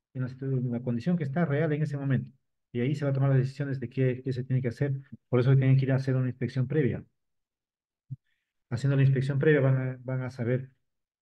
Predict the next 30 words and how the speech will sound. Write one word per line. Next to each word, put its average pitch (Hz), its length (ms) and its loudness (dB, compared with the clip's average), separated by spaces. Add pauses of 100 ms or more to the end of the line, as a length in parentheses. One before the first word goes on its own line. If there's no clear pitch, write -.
cuál 139 220 6
es 135 120 4
la 123 120 0
mejor 117 260 -2
manera 123 320 0
de 120 120 0
eliminarlas. 107 640 -4 (2000)
Todos 180 160 4
los 143 100 4
insectos 175 480 0 (1040)
se - 160 -2
van 143 200 2
a 139 120 4
eliminar 131 460 6
con, 123 220 0
con 117 120 0
los 117 100 2
venenos. 113 460 0 (580)
Ya 123 140 2
están 135 240 2
formulados 135 420 4
para 131 240 4
eso, - 240 0 (520)
¿no? 135 180 -4
Ya 123 120 -2
se 135 120 0
han 131 100 4
estudiado 127 560 0
para 98 160 -4
eso. - 180 -16